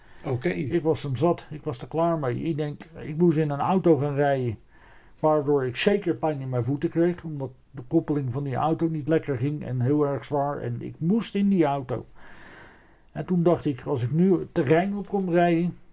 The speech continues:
Speaker 2: en hij loopt daar, dan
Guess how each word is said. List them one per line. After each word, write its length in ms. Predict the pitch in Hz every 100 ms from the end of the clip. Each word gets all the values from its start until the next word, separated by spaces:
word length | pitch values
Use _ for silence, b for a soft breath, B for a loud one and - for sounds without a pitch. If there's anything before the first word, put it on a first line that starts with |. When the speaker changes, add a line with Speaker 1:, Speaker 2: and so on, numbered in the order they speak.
| _ -
Speaker 2:
en 200 | 160 131
hij 220 | 117 135
loopt 300 | 131 175 202
daar, 340 | 208 202 208 165 - - - - 156 147
dan 260 | 131 147